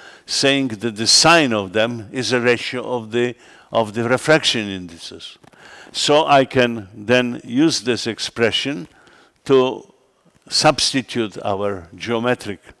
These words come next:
relations, and we got an equation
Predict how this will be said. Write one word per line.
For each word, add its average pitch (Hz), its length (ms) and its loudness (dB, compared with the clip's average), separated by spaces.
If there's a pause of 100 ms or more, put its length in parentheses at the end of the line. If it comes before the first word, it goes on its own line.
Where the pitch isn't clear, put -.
(680)
relations, 131 920 0 (420)
and 143 200 2
we 139 100 0
got 131 320 2
an 123 160 2
equation 123 800 2